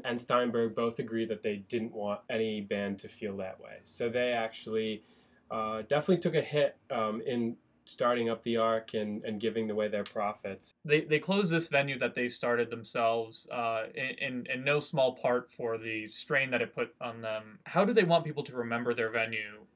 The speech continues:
Speaker 2: Was there something they wanted people to make sure that they knew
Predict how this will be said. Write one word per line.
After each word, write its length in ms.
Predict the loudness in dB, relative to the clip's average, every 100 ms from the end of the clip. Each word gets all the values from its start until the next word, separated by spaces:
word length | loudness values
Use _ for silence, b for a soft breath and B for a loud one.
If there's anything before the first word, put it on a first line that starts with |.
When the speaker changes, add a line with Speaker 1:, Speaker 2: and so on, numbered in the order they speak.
| _ -10
Speaker 2:
Was 160 | -6 0
there 140 | 0
something 680 | 2 0 2 2 2 2 -2
they 100 | 0
wanted 320 | 2 2 0
people 220 | -6 -8
to 60 | -6
make 180 | -6 -6
sure 220 | -4 -4
that 160 | -2
they 140 | -4 -6
knew 800 | -4 -2 0 0 0 0 -4